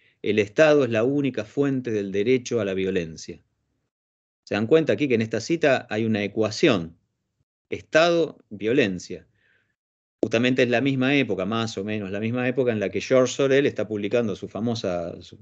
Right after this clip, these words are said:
ensayo sobre la violencia, y, y Sorel va a decir allí, "El Estado hace uso de una violencia para oprimirnos, para explotarnos, es una violencia ilegítima, la violencia de clases, la violencia material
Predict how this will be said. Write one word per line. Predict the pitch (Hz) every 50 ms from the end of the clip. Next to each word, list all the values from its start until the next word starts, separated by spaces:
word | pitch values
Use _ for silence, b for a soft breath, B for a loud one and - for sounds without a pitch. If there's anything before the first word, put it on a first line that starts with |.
| 95 98 -
ensayo | - - 87 90 - 107 98 107 98
sobre | 107 101 104 113
la | 113 113
violencia, | 120 127 131 135 127 123 113 113 143 151 165 160 b b b b b b b b b b b
y, | - - - - 98 98 95 104 - -
y |
Sorel | 87 - - 101 117 131 139 131
va | 120 110
a |
decir | 110 104 - - 123 113
allí, | 107 104 - 123 107 98 95 -
"El | - 92 95 104
Estado | 95 98 - 147 151 143 120 110
hace | 104 - - 107
uso | 117 120 113 113 - 98
de | 98
una | 101 107 110
violencia | 110 113 117 131 135 131 127 120 120 143 135 120
para | - 90 87 92
oprimirnos, | 95 90 104 101 117 127 131 135 127 117 113 120 123 123 127 -
para | - 85 87 92
explotarnos, | - - 117 120 127 131 139 135 120 123 135 156 156 - b b b b b b b b b _ _
es | - 110 107
una | 107 104 101
violencia | 98 98 101 104 113 113 113 110 - - 110 104 - -
ilegítima, | - 98 95 92 95 - - 180 147 - - 98 107 123 156 156 _ _ _ _ _ _ -
la | 98 92 85
violencia | 95 95 95 101 104 107 107 104 - 101 92 82
de | 82 85 85
clases, | - 147 131 117 113 - 123 117 113 117 -
la | - 87
violencia | 90 92 92 92 98 98 101 92 - - 92 85 85 82 78 76
material | 85 87 82 104 101 113 120 123 120 123 131 147 151